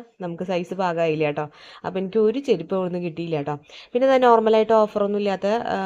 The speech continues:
ഫ്രോക്കുകളൊക്കെ just ആ വഴി ഒന്ന് പോകുമ്പോൾ നമുക്കൊന്ന് തിരഞ്ഞ് നോക്കണ്ടേ. അപ്പോൾ അതിലൊരുപാട് കളക്ഷൻസ് ഉണ്ട്, അതൊക്കെ നിങ്ങൾ സ്ഥിരം കാണണമല്ലേ, അതുകൊണ്ട് ഞാൻ പിന്നെ അതിനെ കുറിച്ച് പറയാതിരുന്നു കേട്ടോ. അതിൻ്റെ വില എനിക്ക് അത്ര ഇഷ്ടപ്പെട്ടില്ല. പിന്നെ ദാ ഇപ്പുറത്തെ സൈഡിലോട്ട് വന്ന് ഇവിടെയും കുറേ ഓഫേഴ്സ് ഉണ്ട് ട്ടോ.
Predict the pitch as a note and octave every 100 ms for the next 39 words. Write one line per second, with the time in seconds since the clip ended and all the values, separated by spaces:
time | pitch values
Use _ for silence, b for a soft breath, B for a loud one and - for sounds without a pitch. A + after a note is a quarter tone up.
0 | F#3 F3+ F#3 F3+ F3+ F3+ F#3 F3+ - -
1 | B3+ A#3 A3+ A3 G#3+ G#3 G3+ G3 G3 F#3
2 | F#3+ F#3+ G3+ G3 G3+ F#3 F#3 F#3 E3 F3
3 | D#3 C#3+ B B B F3 F#3+ E3+ G3+ A#3+
4 | A#3 A#3 A3+ A3+ G#3+ F#3+ F#3+ F3 C3+ F3
5 | A3 A3+ A3 A3+ A3 G3 G3+ G3 F3 E3
6 | D#3+ D#3+ F3 G3 F#3+ F#3+ F#3+ F3+ F3 F3+
7 | F3 F3 - F#3 E3+ D3+ D3+ D3+ D3 D3
8 | D3 E3 E3+ D#3+ F#3 G3 F#3 - D#3 -
9 | D3+ - F#3 F3+ D#3+ D3+ _ _ _ B
10 | B B B3+ C4 B3+ B3+ B3 A3 A3 A3+
11 | A3 A3+ A3+ G#3+ G3 G#3 F#3+ G#3+ A#3 F#3+
12 | F3+ G3 A3+ G#3 F#3 G#3 A#3 - F3+ F3
13 | F#3+ E3+ D#3 D#3+